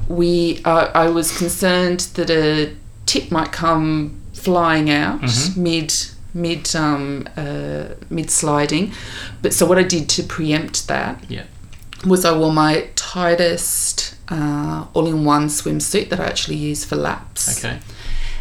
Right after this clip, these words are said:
Speaker 1: And then I wore a rasher
Speaker 2: Yeah.
Speaker 1: over it, which is like a little wetsuit type top for our Chinese listeners who might not know what a rasher is.
Speaker 2: <laughs>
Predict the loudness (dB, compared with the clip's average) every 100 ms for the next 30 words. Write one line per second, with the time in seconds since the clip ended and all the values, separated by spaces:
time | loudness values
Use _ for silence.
0 | -2 0 2 4 4 4 4 6 8 6
1 | 4 0 0 2 2 0 0 0 0 0
2 | -2 -4 -10 -14 -14 -14 -4 0 0 0
3 | -2 -2 -2 -6 -6 -6 -6 -4 -4 -2
4 | -2 -2 -2 -4 -4 -6 -6 -6 -6 -4
5 | -4 -6 -6 -4 -2 -2 -2 -2 -2 -2
6 | -2 -4 -6 -2 2 2 0 0 -2 0
7 | 0 -2 -2 0 0 0 -2 -2 0 0
8 | 0 0 0 -2 -2 -2 -4 -6